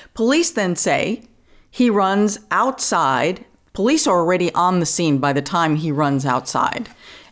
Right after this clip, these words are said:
And then he gets into a gun battle with police officers.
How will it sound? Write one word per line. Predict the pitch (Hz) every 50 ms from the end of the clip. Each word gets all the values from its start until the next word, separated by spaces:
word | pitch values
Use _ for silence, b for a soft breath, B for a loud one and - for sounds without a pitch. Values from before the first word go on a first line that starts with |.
| B B -
And | 208 208 208 208 220
then | 220 226
he | 233 247 226
gets | 240 240 240 - 269
into | 254 240 233 254 254 240
a | 240
gun | 208 220 240 277 381 403 311
battle | 226 139 131 139 147 165 214 240 - - _ _ _ _ _ _ _ _ _ _ _ _ _ -
with | - 202 190 196 214 240 240 240 240 240 240 - - - _ -
police | 269 254 262 262 269 285 277 -
officers. | 214 156 131 - - 135 - 135 - - - - - -